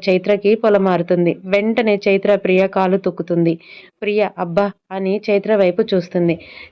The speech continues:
చైత్ర ప్రియకి చెప్పొద్దు అని కళ్ళతో సైగ చేస్తుంది. ప్రియకి అప్పుడు అర్థమవుతుంది చైత్ర తనకు ఏం చెప్తుందో అని.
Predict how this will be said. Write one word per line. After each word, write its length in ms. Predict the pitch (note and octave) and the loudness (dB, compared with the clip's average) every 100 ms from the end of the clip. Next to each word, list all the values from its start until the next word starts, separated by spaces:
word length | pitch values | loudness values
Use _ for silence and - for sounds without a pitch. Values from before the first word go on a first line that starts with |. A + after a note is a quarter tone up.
| - A#3+ | -2 0
చైత్ర 260 | A#3+ B3 | 2 0
ప్రియకి 480 | A#3+ G3+ G3+ G#3+ G#3 | 0 2 2 2 0
చెప్పొద్దు 640 | G#3 G3 E3+ G#3 F3 G#3 - | 0 -2 2 0 2 2 2
అని 260 | F3+ F#3+ | 0 0
కళ్ళతో 480 | G3+ F#3 F3+ F#3 G#3+ | 0 0 0 2 0
సైగ 320 | G3+ F3+ F3 F#3 | 2 0 2 2
చేస్తుంది. 400 | F3+ F3 F3 E3+ - - | 0 0 0 0 -2 -2
ప్రియకి 420 | F#3 F#3+ G3 G3+ | 2 2 4 2
అప్పుడు 300 | F3+ F3+ F#3 | 2 0 0
అర్థమవుతుంది 720 | E3+ D#3 G3+ G#3+ G3+ F#3+ F3+ - - - - - | 0 0 0 0 2 2 0 -2 -16 -20 -10 0
చైత్ర 280 | A#3+ A#3+ B3+ | 0 2 0
తనకు 320 | A3+ G#3 G#3 | 2 2 4
ఏం 260 | F#3 F#3+ G#3 | 4 4 2
చెప్తుందో 460 | G#3+ G#3 G3 F#3+ | 0 -2 -2 2
అని. 320 | F3+ E3+ E3+ | 2 2 0